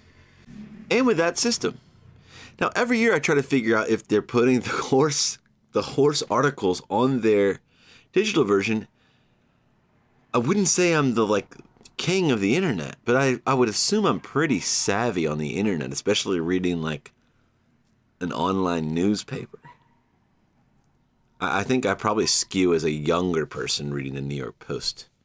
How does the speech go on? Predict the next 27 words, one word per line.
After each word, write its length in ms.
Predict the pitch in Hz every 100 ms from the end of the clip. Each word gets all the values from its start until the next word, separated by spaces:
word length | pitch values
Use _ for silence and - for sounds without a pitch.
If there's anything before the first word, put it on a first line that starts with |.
| _ _ -
dot 240 | 65 -
com 220 | - - _ _ _ _ _ _ _ _ _ _ _ _ _ _ _ _ _ _ _ _ _
compared 280 | - 87 87
to 60 | 80
their 80 | 73
typical 340 | 85 - 73
audience. 420 | 73 - - - _ -
And 140 | 107
I 180 | 104 135
cannot 400 | 139 101 82 73
figure 380 | 85 69 76 71
out 200 | 65 - -
each 320 | 90 78 76
year 220 | 78 71
how 200 | 76 80
to 100 | 78
find 460 | - 78 76 73 69
the 120 | 71
horse, 460 | 82 80 76 - - _ - - - - -
you 180 | 76 64
know, 120 | - - 71
day 220 | 92 87 87
of 100 | 78
the 120 | 73
race, 520 | 76 73 69 - -
uh, 480 | 71 69 67 65 67 _ _ _ _ _ _ _ _
articles 580 | 80 76 69 - - -